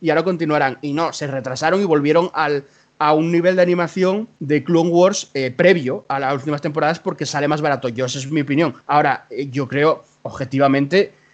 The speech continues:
que aunque está bien y, joder, no tal,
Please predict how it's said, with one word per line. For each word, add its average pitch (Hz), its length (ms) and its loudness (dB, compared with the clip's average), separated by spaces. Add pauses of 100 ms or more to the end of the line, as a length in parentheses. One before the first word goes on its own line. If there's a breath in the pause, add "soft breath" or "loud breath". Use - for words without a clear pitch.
(240 soft breath)
que 147 160 -2
aunque 143 240 0
está 165 280 0
bien 180 260 6
y, 135 80 0
joder, 143 300 -2 (180)
no 147 300 0
tal, 185 200 2